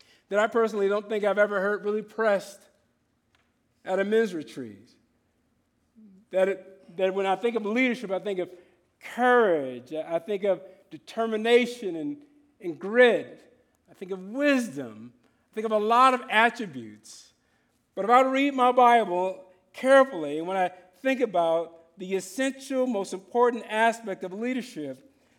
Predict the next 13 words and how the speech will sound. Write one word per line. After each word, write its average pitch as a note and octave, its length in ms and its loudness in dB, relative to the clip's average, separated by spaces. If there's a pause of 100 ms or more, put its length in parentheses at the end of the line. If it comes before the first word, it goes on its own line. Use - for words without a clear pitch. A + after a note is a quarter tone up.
(180)
my G3 100 -4
mind A#3+ 260 2
keeps B3+ 160 -4
going A3 200 -4
back A3 240 2
to G3+ 100 -6
one A3 280 -4
word, D3+ 400 -4 (880)
and A3 100 -20
that A3 80 -16
word A3 200 -2
is G3 80 -6
love. F#3 560 0